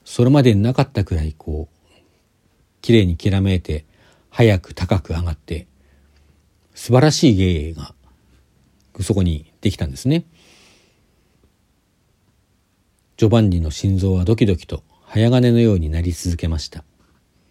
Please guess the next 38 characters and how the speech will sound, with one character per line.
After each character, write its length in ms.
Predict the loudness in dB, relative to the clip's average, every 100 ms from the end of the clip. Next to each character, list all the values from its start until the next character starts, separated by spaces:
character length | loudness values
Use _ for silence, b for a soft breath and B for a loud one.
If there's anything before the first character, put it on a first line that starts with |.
| _ _ _ _ _ _ _ _ _ _ _ _ _ _ _
「あ 80 | 0
な 160 | 2 4
た 100 | 2
に、 180 | 0 -6 _ _ _ _
神 260 | 0 4 6
の 120 | 6
御 80 | 2
子 160 | 4
イ 80 | 6
エ 80 | 6
ス 100 | 4
様、 300 | 0 -2 -2 -10 _ _ _ _ _ _
あ 100 | 4
な 120 | 4
た 120 | 4
に 100 | 2
捧 240 | 0 2 4
げ 80 | 6
ま 140 | 4
す」。 320 | 2 -8 -16 _ _ _ _ _ _ _ _ _ _ _ _ -4
ジ 120 | 2
ョ 20 |
バ 120 | 2
ン 100 | 4
ニ 80 | 2
は 80 | -2
声 260 | 2 4
を 100 | 4
振 120 | 2 0
り 100 | 0
絞 200 | 2 0
っ 40 |
て 180 | 0 -2
言 100 | 0
い 40 |
ま 80 | 0
し 140 | -4
た。 120 | -8